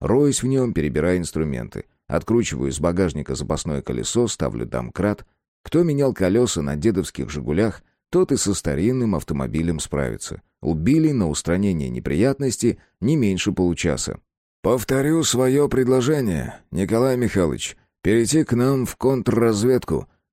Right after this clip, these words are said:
поворачивается ко мне Николов. «Под мое непосредственное начало. Будь я карьеристом,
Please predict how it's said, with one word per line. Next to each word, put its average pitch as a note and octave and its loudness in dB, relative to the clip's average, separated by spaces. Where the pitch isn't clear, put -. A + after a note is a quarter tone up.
поворачивается F2 2
ко E2 0
мне E2+ -2
Николов. D#2 -2
«Под G#2 2
мое B2 2
непосредственное A2 2
начало. G#2+ 2
Будь A2+ 0
я C#2+ 0
карьеристом, F2 0